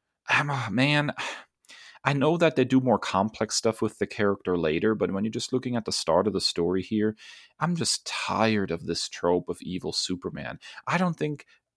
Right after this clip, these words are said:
any superhero gets as many evil stories as he does. You know, like, how many evil Spider-Man stories have we had? How many evil Wonder Woman stories have we had? You know, like, not nearly the amount of evil Superman. Back off, my boy. He's not evil.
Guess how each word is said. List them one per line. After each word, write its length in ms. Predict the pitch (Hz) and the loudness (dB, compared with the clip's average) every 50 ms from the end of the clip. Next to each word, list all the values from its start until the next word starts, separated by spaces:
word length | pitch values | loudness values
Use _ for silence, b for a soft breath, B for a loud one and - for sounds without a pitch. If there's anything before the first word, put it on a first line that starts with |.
| _ _ | _ _
any 360 | - 156 170 190 196 196 147 127 | -2 0 4 6 6 6 6 4
superhero 840 | - - - 110 101 - - 95 90 92 92 92 87 87 87 87 | 2 2 0 0 0 0 -2 -4 -2 0 0 2 4 4 2 2
gets 240 | - 98 92 - - | 0 -2 -2 0 -2
as 180 | 82 92 92 | -2 -2 -2
many 200 | 95 98 92 95 90 | -2 -2 -2 -2 -4
evil 440 | - - 101 104 107 107 104 101 92 | -4 -2 -2 -2 -2 -2 -2 -2 -2
stories 600 | - - - - 101 90 90 92 92 90 87 - | -2 -4 -2 0 0 0 2 2 0 0 0 -2
as 160 | 82 - - | -2 -4 -4
he 180 | - - 95 92 | -4 -4 -6 -4
does. 480 | 76 76 64 - - - - - - - _ _ _ _ _ _ _ _ | -4 -4 -4 -4 -6 -6 -6 -6 -8 -10 _ _ _ _ _ _ _ _
You 100 | - - | -4 -2
know, 160 | 131 143 156 | 0 2 2
like, 320 | 156 135 110 104 95 - b b b b b - | 4 4 4 4 2 -2 b b b b b -8
how 180 | - - - 139 | -2 4 4 4
many 200 | 160 160 156 139 | 4 4 2 0
evil 280 | 113 131 147 147 139 | 0 0 2 2 2
Spider-Man 580 | 117 - - - 110 123 131 131 127 110 98 95 | 2 2 6 8 8 8 8 6 4 2 2 0
stories 360 | - - 98 92 87 87 - | 0 0 2 2 2 2 0
have 120 | - 82 78 | -2 -4 -4
we 100 | 85 85 | -4 -4
had? 240 | 85 85 76 - - | -4 -4 -6 -6 -6
How 140 | - - 110 | -4 0 0
many 200 | 123 135 131 127 | 2 2 2 0
evil 340 | 110 - 117 131 127 120 104 | 0 0 -2 0 2 2 2
Wonder 340 | 95 92 101 123 135 127 113 | 4 4 2 2 4 2 2
Woman 300 | 101 95 90 87 80 80 | 2 2 0 -2 -2 -4
stories 460 | - - - 80 78 80 85 - - | -6 -4 -2 -2 -2 -2 -2 -2 -4
have 120 | 78 - | -4 -4
we 140 | - - 65 | -2 -4 -4
had? 320 | - - - - - - - _ _ _ _ | -2 -4 -6 -6 -8 -12 -18 _ _ _ _
You 140 | - 101 104 | -4 -2 0
know, 160 | 113 123 139 | 2 4 6
like, 200 | 131 107 104 - | 6 6 4 4
not 200 | - 147 - - | 2 -2 -2 -2
nearly 640 | 101 110 113 117 120 131 139 156 170 160 131 113 104 | -2 -4 -2 -2 -2 -4 -2 -2 -2 0 2 2 2
the 100 | 90 92 | 2 2
amount 300 | 87 87 90 85 85 90 | 0 0 0 0 0 -2
of 100 | - - | -4 -6
evil 220 | - 90 90 - - | -6 -6 -6 -6 -6
Superman. 600 | - - - 90 - 90 - 67 - - - - B B B B B B B B _ _ | -6 -4 -6 -6 -8 -8 -8 -8 -10 -10 -12 -16 B B B B B B B B _ _
Back 260 | - 120 131 165 - - | 4 6 6 6 4 4
off, 260 | 180 175 160 - - - | 4 4 4 2 0 -2
my 100 | 151 143 | 0 0
boy. 440 | 131 - 135 151 160 165 147 110 | 2 2 2 4 4 4 2 2
He's 300 | 127 - - 156 160 - | 0 0 -2 -4 -4 -4
not 220 | 160 156 156 151 - | -4 -4 -4 -4 -4
evil. 560 | - 135 151 165 170 175 156 113 92 - - | -4 -4 -4 -2 0 2 2 2 2 0 -2